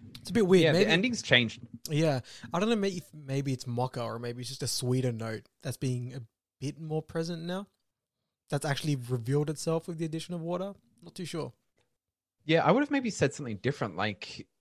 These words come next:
Speaker 2: so that I've lost the pear now. After adding the water, that pear's gone, but it's replaced by almost like a bitterness that, you know, could possibly come down to some kind of coffee grain, but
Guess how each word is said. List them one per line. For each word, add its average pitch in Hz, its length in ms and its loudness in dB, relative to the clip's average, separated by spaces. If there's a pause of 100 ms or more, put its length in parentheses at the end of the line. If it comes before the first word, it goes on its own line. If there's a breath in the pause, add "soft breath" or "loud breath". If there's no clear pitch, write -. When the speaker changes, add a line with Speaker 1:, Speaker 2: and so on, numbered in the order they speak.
(140)
Speaker 2:
so 110 340 4
that 117 220 2
I've 113 180 0
lost 127 300 -2
the - 80 -4
pear 98 420 -4
now. 80 420 -10
After 101 180 -8
adding 117 140 -4
the 107 80 -4
water, 95 260 -4
that - 160 -4
pear's 92 300 -4
gone, 92 460 -4
but 98 100 -6
it's 101 140 -10
replaced 127 460 -4
by 175 80 -2
almost 156 240 -4
like 127 100 -8
a 95 60 -8
bitterness 90 720 -8
that, 92 360 -6 (460 soft breath)
you 107 80 -4
know, 98 100 -4
could - 180 -12
possibly 107 440 -4
come 98 200 -6
down 95 220 -6
to 101 120 -12
some 95 220 -10
kind 98 220 -8
of 95 140 -10
coffee - 300 -6
grain, 139 460 -4 (140)
but 101 180 -2